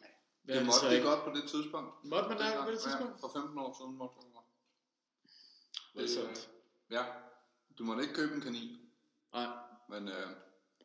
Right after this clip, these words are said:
Speaker 2: fugleedderkopper
Speaker 1: En
Speaker 2: måtte
Speaker 1: halvgiftig fugleedderkop måtte man godt.
Speaker 2: De er ikke så potente. Det er
Speaker 1: Nej.
Speaker 2: faktisk en god begynder fugleedderkop.
Speaker 1: Ja.
Speaker 2: Det er det, hvis man vil have noget, der er lidt mere aktivt, øh, og lidt større end den klassiske rosin.
Speaker 1: Men jeg vil da klart sige, at... Øh,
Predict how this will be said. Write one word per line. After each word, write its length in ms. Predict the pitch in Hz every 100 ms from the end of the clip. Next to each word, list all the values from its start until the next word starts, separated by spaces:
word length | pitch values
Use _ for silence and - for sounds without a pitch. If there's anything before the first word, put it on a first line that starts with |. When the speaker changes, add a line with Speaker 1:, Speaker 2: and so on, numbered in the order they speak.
| _
Speaker 2:
fugleedderkopper 520 | 160 180 - 123 117
Speaker 1:
En 60 | 120
Speaker 2:
måtte 80 | 120 143
Speaker 1:
halvgiftig 360 | 151 147 -
fugleedderkop 520 | 127 143 156 120 120 123
måtte 120 | 120
man 120 | 117
godt. 100 | 120 131 - _ _ _ _ -
Speaker 2:
De 60 |
er 40 | 104
ikke 120 | -
så 100 | 113
potente. 300 | 123 113 98 120 -
Det 60 | 117
er 40 |
Speaker 1:
Nej. 100 | 107
Speaker 2:
faktisk 260 | 101 95 104
en 120 | 101 -
god 380 | 131 131 104
begynder 360 | 113 110 107 104 -
fugleedderkop. 360 | 113 104 104
Speaker 1:
Ja. 120 | 113 113 - - _ _
Speaker 2:
Det 80 | 113
er 60 | 101
det, 80 | 104
hvis 160 | 104 117
man 140 | 110
vil 80 | 107
have 180 | 131 127
noget, 180 | 123
der 80 | 117
er 120 | 117
lidt 220 | 120 135 131
mere 120 | 117 101 92
aktivt, 320 | 98 - 110 - - _ _ _ - -
øh, 200 | 104 98
og 100 | 98
lidt 160 | 101 98
større 440 | - 98 95 98
end 60 | 95
den 120 | 98 95
klassiske 460 | 101 85 - -
rosin. 260 | - 98 131
Speaker 1:
Men 80 | 123
jeg 80 | 113
vil 80 |
da 80 | - -
klart 500 | 139 131 131 - -
sige, 440 | - 120 123 123
at... 260 | 107 101 -
Øh, 320 | 107 101 98